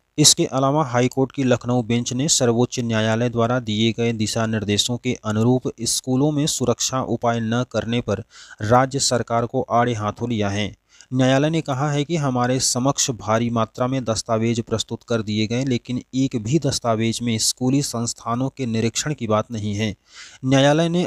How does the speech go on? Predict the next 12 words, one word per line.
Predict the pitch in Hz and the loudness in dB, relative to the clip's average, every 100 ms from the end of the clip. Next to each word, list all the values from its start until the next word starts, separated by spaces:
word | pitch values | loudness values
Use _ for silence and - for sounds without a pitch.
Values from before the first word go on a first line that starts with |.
| - | 0
अविनाश | 135 127 131 131 143 - | 0 2 2 0 0 -2
मेहरोत्रा | 123 117 117 - 131 131 | -2 2 0 0 -2 0
मामले | 123 110 113 | 0 0 0
में | 117 131 | 0 0
शीर्ष | 143 - 127 120 | 0 0 0 -2
अदालत | - 110 113 120 | -4 0 2 2
द्वारा | 110 110 117 | 0 0 0
दिए | 120 110 110 | 0 -2 -2
गए | 113 113 | 0 -2
दिशा | 107 - 110 | -2 -2 -2
निर्देशों | 110 101 104 - 117 | -2 -2 -2 -2 -2
के | 123 | -4